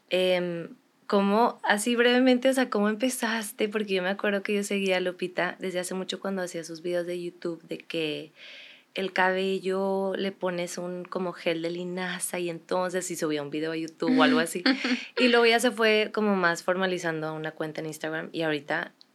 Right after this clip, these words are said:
Speaker 1: tiene demasiados followers, demasiados, demasiados, demasiados. Entonces, más o menos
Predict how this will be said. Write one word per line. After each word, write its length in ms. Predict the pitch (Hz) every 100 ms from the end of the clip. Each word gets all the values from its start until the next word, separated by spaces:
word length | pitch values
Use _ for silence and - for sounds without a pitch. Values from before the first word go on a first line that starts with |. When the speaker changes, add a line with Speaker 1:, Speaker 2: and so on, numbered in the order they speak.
| _ _
Speaker 1:
tiene 320 | - 160 156 -
demasiados 600 | 156 196 170 151 151 143
followers, 500 | - 143 139 143 165
demasiados, 380 | 156 156 151 147
demasiados, 320 | 147 147 151
demasiados. 360 | 147 160 202 214
Entonces, 580 | 196 175 170 165 170 - - - - -
más 200 | 180 180
o 40 |
menos 360 | 185 202 214 208